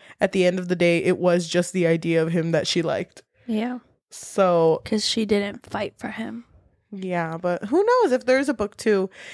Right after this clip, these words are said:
Speaker 1: It's gonna be weird, though, because she's gonna have to make a sequel of the book and not a sequel of the movie.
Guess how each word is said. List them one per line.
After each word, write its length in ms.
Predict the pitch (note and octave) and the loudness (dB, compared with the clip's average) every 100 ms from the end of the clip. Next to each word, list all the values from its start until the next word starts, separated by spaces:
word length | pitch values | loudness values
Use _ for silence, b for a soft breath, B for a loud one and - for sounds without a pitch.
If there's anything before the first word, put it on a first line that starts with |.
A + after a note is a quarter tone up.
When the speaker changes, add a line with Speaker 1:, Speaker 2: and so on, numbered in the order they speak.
| B | B
Speaker 1:
It's 140 | C#4 | 2
gonna 160 | G4+ G4+ | 4 4
be 120 | F#4+ | 4
weird, 420 | D4+ C4+ C#4 C4+ | 4 6 6 4
though, 240 | G#3+ G#3 G3 | 4 4 2
because 240 | F#3+ C4 | 0 0
she's 160 | - A#3 | 0 -2
gonna 160 | C4 | 0
have 140 | C#4+ C4+ | 0 0
to 80 | C4 | -2
make 160 | B3 | 0
a 60 | A3+ | -2
sequel 380 | - G#3 A3+ A3 | -2 -2 0 0
of 120 | F3+ | 0
the 80 | F3 | -2
book 280 | F#3 F#3 | 0 0
and 80 | E3+ | 0
not 160 | E3+ E3+ | 0 0
a 60 | F3+ | -2
sequel 380 | - - F3+ | -6 -6 -4
of 140 | D#3+ D#3 | -4 -6
the 60 | |
movie. 440 | D#3+ D#3+ D3 F2+ | -10 -12 -12 -14